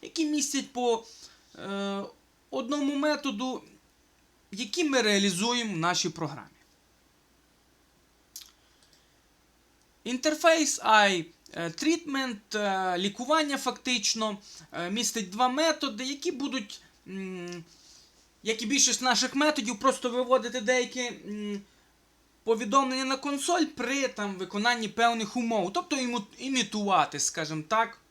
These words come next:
похід до, там, медпункту, похід до лікарні і тому подібне. Е, iEthic містить три методи, відповідно, е, знову ж таки, атакувати, отримати поранення і метод, який буде, е,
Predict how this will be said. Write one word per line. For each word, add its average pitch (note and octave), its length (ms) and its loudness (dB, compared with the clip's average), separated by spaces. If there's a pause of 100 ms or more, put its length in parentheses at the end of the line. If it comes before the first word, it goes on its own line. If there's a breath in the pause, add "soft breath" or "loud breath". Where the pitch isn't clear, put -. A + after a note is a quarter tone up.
(800)
похід F3 480 0
до, D3 260 -2 (220 loud breath)
там, D3+ 320 -8
медпункту, G#3 640 -4
похід D#3+ 500 -4
до D#3 80 2
лікарні G3+ 520 2
і D#3+ 40 -6
тому F3+ 260 -6
подібне. C3+ 500 -10 (960 loud breath)
Е, D#3+ 240 -6
iEthic A3 680 4
містить G#3 520 -2
три D#4+ 200 -2
методи, C4+ 500 0
відповідно, G3 1160 -4
е, D#3+ 40 -2
знову F#3+ 320 0
ж - 120 -8
таки, D#3+ 240 -4
атакувати, G3+ 960 2
отримати F3+ 560 -2
поранення G3+ 960 0
і G3 100 -6
метод, G#3+ 360 -2
який F#3 240 -4
буде, E3 240 -4 (100)
е, D3+ 180 -4